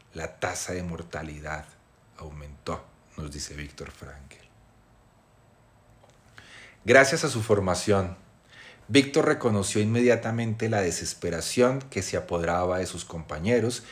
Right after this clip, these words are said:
y que les llevaba a bajar los brazos en su lucha por la supervivencia. Aunque el optimismo y el sentido común de Víctor, aunque con los golpes de suerte evidentemente le habían protegido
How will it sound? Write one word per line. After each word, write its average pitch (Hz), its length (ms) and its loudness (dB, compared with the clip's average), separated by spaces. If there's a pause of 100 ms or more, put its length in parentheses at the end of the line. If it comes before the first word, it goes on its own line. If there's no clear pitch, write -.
(240)
y 117 100 -2
que 135 140 4
les 131 140 8
llevaba 143 340 8
a 180 40 8
bajar 123 280 2
los 123 260 0
brazos 123 440 0
en 113 80 0
su - 160 -6
lucha 98 420 -2
por 92 140 -4
la 85 80 -4
supervivencia. 80 920 -8 (840)
Aunque 120 320 2
el 117 60 4
optimismo 117 760 2
y 110 100 2
el 101 100 2
sentido 104 560 0
común 87 380 -4
de 87 100 -4
Víctor, 95 460 -6 (560)
aunque 113 380 2
con 107 160 0
los 104 160 0
golpes 120 480 2
de 107 100 0
suerte 107 680 0 (140)
evidentemente 92 920 -2
le 90 80 -2
habían 87 480 -4
protegido 87 680 -6